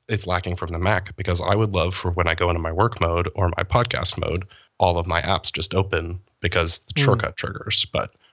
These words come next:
Speaker 1: right now, there's not an existing way to do that. I don't know if there's a Mac automation tool that can figure out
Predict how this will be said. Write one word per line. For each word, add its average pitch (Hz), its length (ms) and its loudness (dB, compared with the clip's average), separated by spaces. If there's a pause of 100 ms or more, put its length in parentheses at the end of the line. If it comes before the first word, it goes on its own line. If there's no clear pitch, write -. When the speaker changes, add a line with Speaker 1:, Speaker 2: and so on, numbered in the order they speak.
(100)
Speaker 1:
right 87 180 2
now, 87 220 4
there's 82 240 -2
not 85 160 -2
an 50 80 -8
existing - 560 -2
way 90 80 -6
to - 80 -10
do - 200 -12
that. 80 260 -6 (240)
I 117 100 4
don't 151 140 4
know 131 200 6
if 98 180 4
there's 87 280 0
a 80 120 0 (140)
Mac 87 300 0
automation 87 420 -4
tool 87 180 -6
that - 160 -8
can 82 180 -4
figure 85 320 0
out 78 240 0